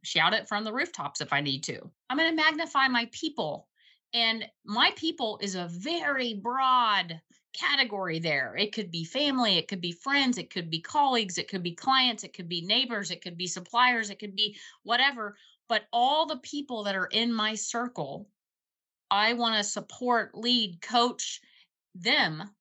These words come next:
to be able to magnify their purpose, passions, and goals, whether that's personal or professional. So it's a real, this is a really big rock around the, the people aspect. And it ties right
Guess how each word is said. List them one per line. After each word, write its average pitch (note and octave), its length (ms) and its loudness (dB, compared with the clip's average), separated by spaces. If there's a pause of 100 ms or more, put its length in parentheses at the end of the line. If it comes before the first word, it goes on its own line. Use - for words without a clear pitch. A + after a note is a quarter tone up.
(240)
to A#3 100 -2
be G#3+ 140 2
able G#3 180 4
to G3+ 80 -6
magnify G3+ 580 2
their G#3+ 220 0
purpose, G#3 480 -8
passions, F#3 480 -4
and F3+ 140 -4
goals, E3 500 -4 (140)
whether F3 260 -2
that's E3+ 260 4 (220)
personal A#3 560 0
or F#3+ 160 0
professional. D#3+ 600 -4
So F3+ 360 0 (320)
it's - 140 -2
a G4+ 100 4
real, C#4+ 240 4
this C#4+ 160 0
is F#4+ 120 -4
a F4+ 100 2
really G#3+ 420 0
big E3+ 280 0
rock C#3 360 -4 (200)
around E3 520 2
the, D#3+ 240 -4
the E3+ 100 -2
people G3+ 400 -4
aspect. D#3 520 2
And E3+ 100 -4
it D#3+ 120 -2
ties G#3+ 400 -2
right G#3+ 420 0